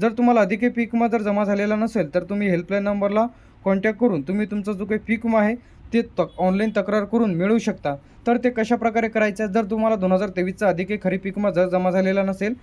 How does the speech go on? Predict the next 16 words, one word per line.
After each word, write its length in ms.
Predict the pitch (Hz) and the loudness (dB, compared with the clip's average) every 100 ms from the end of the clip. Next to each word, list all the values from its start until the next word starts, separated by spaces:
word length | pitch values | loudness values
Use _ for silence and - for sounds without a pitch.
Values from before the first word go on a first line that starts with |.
| - - - | -16 -20 -2
खरीप 180 | 202 220 185 | 0 2 0
किंवा 200 | 226 226 | 2 4
रब्बी, 340 | 233 190 147 107 - - | 4 4 -2 -4 -14 -4
तर 80 | 220 | -2
त्याची 280 | 226 233 240 | 0 0 2
ऑनलाईन 360 | 180 180 214 214 | 4 2 0 0
तक्रार 340 | 214 233 175 117 - - | 0 2 2 0 -10 -6
तुम्हाला 260 | 196 214 214 | 0 2 2
करायची 460 | 196 180 196 185 | 4 4 4 2
आहे, 120 | 220 220 | 0 0
तरच 280 | - 208 | 0 -2
तुम्हाला 320 | 214 214 214 214 | 0 0 2 0
त्याची 260 | 208 208 | -2 -4
जी 80 | 196 | -4
काही 180 | 208 196 | -4 2
भरपाई 400 | 180 185 220 | 2 2 0